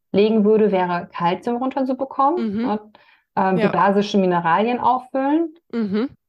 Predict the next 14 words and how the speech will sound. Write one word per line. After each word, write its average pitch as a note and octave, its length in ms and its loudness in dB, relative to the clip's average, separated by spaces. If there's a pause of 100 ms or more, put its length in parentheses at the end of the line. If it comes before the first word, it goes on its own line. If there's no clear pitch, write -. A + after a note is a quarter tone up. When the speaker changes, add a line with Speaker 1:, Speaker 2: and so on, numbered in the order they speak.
(300)
Speaker 1:
ne, G#3 140 0
Zink, A#3+ 540 -2 (480)
Selen, G#3 680 2 (160)
Speaker 2:
Ja. G#3 220 -6 (300)
Speaker 1:
die, G3 340 -2
ne, G3+ 380 -4
Molybden, G#3+ 920 0 (600)
Mangan, F#3+ 480 2
Chrom, G#3 240 2
das, F#3 180 -2
das, G#3 340 -2
was F#3 280 -2
einfach F#3+ 320 -2
fehlt, A3+ 480 0